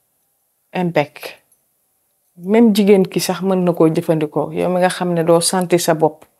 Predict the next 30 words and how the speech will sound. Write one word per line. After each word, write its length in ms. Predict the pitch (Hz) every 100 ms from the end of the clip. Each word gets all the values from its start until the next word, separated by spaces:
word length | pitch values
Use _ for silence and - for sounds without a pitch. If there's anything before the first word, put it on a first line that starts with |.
| _ _ - _
mën 100 | 151 151
nga 100 | 156
koo 220 | 151 156
naan 280 | 160 170 170
am 160 | 180 156
cawarte. 460 | 156 147 143 - - _ _ _ _ _ _ _ _ _ _ _ _ _ _ _ _ _ _ -
Boo 160 | 196
demee 420 | 202 202 202 196 185
ba 140 | 208
xam 240 | - 240
ne 80 | 226
nag 240 | 190 214 -
amoo 500 | 202 214 226 277 - - _ -
mixeur, 560 | 208 208 - 185 147 - - _ _ _ _ _ _ _ _ _ _ -
te 80 | 196
mu 140 | 214
yëtteel 380 | 220 240 214 185
la, 140 | 175 247 - _ _ _ _ _ _ _ 175
doomu 340 | 190 208 208
laaj 200 | 196 185
bi 80 | 175
ci 120 | 190 220
boppam 520 | 214 208 202 214 208 180
ngay 220 | 185 185
dindi 260 | 180 196 185
ñetti 420 | 185 214 - 202
doomu 420 | 180 175 175 175
laaj 300 | 165 160 160
yu 80 | 160
ndaw 320 | 151 151 190